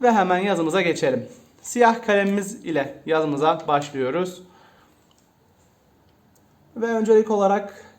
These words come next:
yazımızı ortalı bir şekilde yazıyorum değerli arkadaşlar. Ve italik bir yaz şeklinde yazacağım.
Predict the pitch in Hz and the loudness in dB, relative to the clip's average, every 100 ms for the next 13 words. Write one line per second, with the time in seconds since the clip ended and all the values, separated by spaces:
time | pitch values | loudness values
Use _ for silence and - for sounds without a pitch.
0 | - 202 190 190 180 175 175 180 180 180 | -10 -6 -4 -4 -4 -4 -2 0 -2 -4
1 | 151 139 156 165 165 170 170 170 165 165 | -8 -4 0 0 -2 -4 -4 -4 -2 -2
2 | 170 165 165 175 175 - _ _ _ _ | -2 -6 -6 -8 -8 -14 _ _ _ _
3 | _ - 147 175 175 175 180 180 175 147 | _ -8 -4 -4 -4 -6 -4 -4 -6 -4
4 | 143 147 151 135 147 165 151 170 170 175 | -4 -6 -10 -6 -4 -4 -6 -6 -6 -8